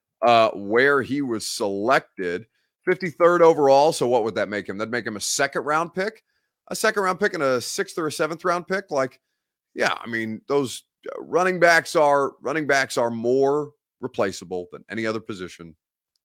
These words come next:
Full stop, right? We understand that. Uh, and, and we know that, uh, and we know that Derek is built different in that way. That's what makes Derrick Henry such a wonder. But, like, you know, Miles Sanders has the same draft pedigree that Derrick Henry does,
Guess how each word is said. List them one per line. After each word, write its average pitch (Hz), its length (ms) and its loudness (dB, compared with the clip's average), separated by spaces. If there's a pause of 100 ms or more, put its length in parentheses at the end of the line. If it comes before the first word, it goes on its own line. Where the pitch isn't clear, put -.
(140)
Full 123 160 -2
stop, - 380 -12 (100)
right? 98 260 -6 (220)
We 120 160 -8
understand 71 440 -10
that. - 140 -20 (560)
Uh, 110 360 6 (220)
and, 135 240 0 (100)
and 135 180 -2
we 139 140 -4
know 110 600 2
that, 120 380 2
uh, 117 220 0
and 127 100 -6
we 143 60 -4
know 170 160 4
that 156 160 -4
Derek 139 400 2
is 117 180 -4
built 117 400 -4
different 107 300 -10
in 107 80 -8
that 120 160 -4
way. 175 140 2
That's - 240 -8
what 101 120 -8
makes 101 220 -6
Derrick 107 300 -4
Henry 104 320 -6 (380)
such - 280 0
a 135 60 0
wonder. 147 340 2
But, - 140 -8
like, 139 340 0 (320)
you - 60 -12
know, 107 80 -4
Miles 113 280 -2
Sanders 120 440 -2
has 104 120 -4
the 90 80 -14
same 117 220 -6
draft 113 340 -2
pedigree 101 360 -4
that 104 100 -8
Derrick 104 240 -2
Henry 123 260 -4
does, - 320 -16